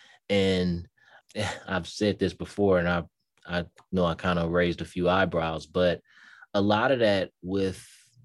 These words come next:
putting that gender, that on an animal, as far as a man should have a dog or a female should have a cat,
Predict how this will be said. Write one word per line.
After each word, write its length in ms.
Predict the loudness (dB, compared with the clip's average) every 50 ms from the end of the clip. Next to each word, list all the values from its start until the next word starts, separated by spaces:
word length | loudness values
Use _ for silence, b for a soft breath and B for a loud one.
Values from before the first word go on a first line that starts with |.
| -20 _ _ _ -20 -20 -20 _ _ _ _ _ _ -2
putting 320 | 0 0 0 2 2 2
that 180 | 2 2 2 0
gender, 480 | 0 2 2 2 4 2 0 -2 -2
that 200 | -2 -2 -2 -4 -8 -14 -20 _ _ -20 _ _ -8
on 120 | -6 -6
an 100 | -6 -4 -2
animal, 420 | -2 0 0 0 -2 -2 -4 -6
as 80 | -8 -8
far 300 | -4 -2 0 0 0 0
as 100 | -2 -4
a 60 | -4
man 320 | -2 0 0 0 0 0
should 160 | -2 -4 -4 -2
have 180 | -2 -2 -2
a 60 | -2
dog 360 | -2 0 2 2 2 2 0 -2
or 180 | -4 -4 -6 -6
a 40 | -8 -14 _ -2
female 280 | 0 2 2 2 0
should 160 | -2 -2 -4
have 200 | -2 -2 -4 -4
a 40 | -6
cat, 400 | -8 -4 0 0 0 0 0 -4